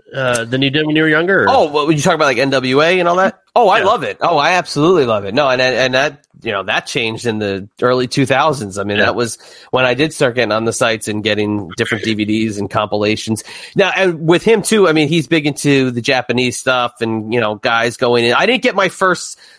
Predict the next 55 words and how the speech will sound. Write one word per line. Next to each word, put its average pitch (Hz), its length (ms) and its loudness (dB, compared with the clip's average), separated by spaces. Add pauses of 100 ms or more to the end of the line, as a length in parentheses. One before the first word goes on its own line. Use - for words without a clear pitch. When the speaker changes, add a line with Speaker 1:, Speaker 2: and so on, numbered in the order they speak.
Speaker 2:
s-, - 260 -6
you 160 100 2
know, 123 120 2
so-and-so 170 680 0
in 135 180 0
Japan 143 420 0
until 131 540 0 (240)
he 151 140 0
and 139 80 0
I 135 100 2
would 127 140 0
hit 131 140 -4
the - 120 -20
tape 139 180 0
trading 98 300 -4
scene. 95 360 -6
And 92 100 -2
then 104 80 -2
I 107 100 0
had 113 120 0
Speaker 1:
Right. 98 100 0
Speaker 2:
Hulk 123 180 -6
Hogan 123 340 -2
in 117 120 -2
Japan, 113 440 -2
and 101 140 -4
I'm 101 80 -2
like, 107 240 -2
"Eh, 175 400 -2
I'm 165 160 -6
gonna 165 400 2
go 139 120 0
back 127 300 -2
to, 110 440 -2 (640)
you 113 60 0
know, 92 340 -2
I'm 123 120 0
gonna 139 120 2
go 127 80 2
back 120 240 -2
to 120 100 0
this. 98 320 -2
I'm 127 80 0
gonna 131 140 2
go 131 60 0
back 131 200 -2
to 151 100 -2
the 131 80 -2
finger, 135 320 0
you 110 200 -4
know, 117 140 0
the 107 100 -4
hand 131 220 -2
to 127 80 -6
the 120 80 0